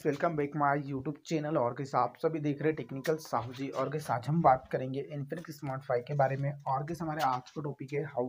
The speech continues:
to use battery problem solve। जैसे कि आपकी battery जल्दी उतर जा रही है, तो मैं आपको कुछ trick बताऊंगा, उसको आप फॉलो करेंगे तो आपकी battery जल्दी नहीं उतरेगी। तो इस video के साथ लास्ट तक बन रही है। Video को start करने से पहले video को like कर लीजिएगा। अभी तक हमारे channel को subscribe नहीं करते तो subscribe कर लीजिएगा।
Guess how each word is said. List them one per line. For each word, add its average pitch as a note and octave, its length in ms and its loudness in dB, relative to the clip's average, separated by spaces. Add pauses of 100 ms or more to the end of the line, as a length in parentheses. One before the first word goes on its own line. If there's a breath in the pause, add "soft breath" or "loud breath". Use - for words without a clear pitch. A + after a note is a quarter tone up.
to D3 140 -4
use C3+ 260 -4
battery B2 300 -2 (100)
problem B2+ 340 -2
solve। C3 140 -4
जैसे C3 200 -4
कि C#3+ 100 -2
आपकी C#3+ 320 0
battery B2+ 320 0
जल्दी C#3 280 -2
उतर D3+ 240 2
जा C#3 140 4
रही C3+ 180 0
है, C3 140 0 (320 loud breath)
तो D#3 60 -4
मैं E3 100 0
आपको F3 180 -4
कुछ G3+ 220 0
trick D#3 200 -4
बताऊंगा, D3+ 420 0
उसको D#3+ 200 -4
आप E3 140 -6
फॉलो C#3 200 -2
करेंगे D3+ 200 0
तो E3 60 2
आपकी E3 200 -2
battery C3 280 -2
जल्दी C#3 240 -6
नहीं C#3 180 -4
उतरेगी। C3+ 380 -4 (440 soft breath)
तो F3+ 140 2 (220)
इस D#3+ 160 -6
video C#3 160 0
के C#3+ 60 -4
साथ D3+ 180 0
लास्ट - 240 2
तक D3+ 160 -4
बन A#2+ 200 -4
रही A#2+ 120 -4
है। A#2+ 80 -2
Video B2 200 -4
को A#2 80 -2
start E3 440 4
करने E3 160 -2
से E3+ 120 -8
पहले D3+ 100 -4
video C3 160 -2
को D3 80 0 (100)
like B2 280 -4
कर D#3+ 100 6
लीजिएगा। D#3 440 2 (560 loud breath)
अभी D3 160 6
तक F#3 160 2
हमारे E3+ 200 6
channel D3 240 4
को D3 120 -4
subscribe C#3+ 460 0
नहीं D3+ 100 -2
करते D3+ 160 -4
तो - 60 -4
subscribe C3 480 0
कर C3 80 4
लीजिएगा। B2+ 360 2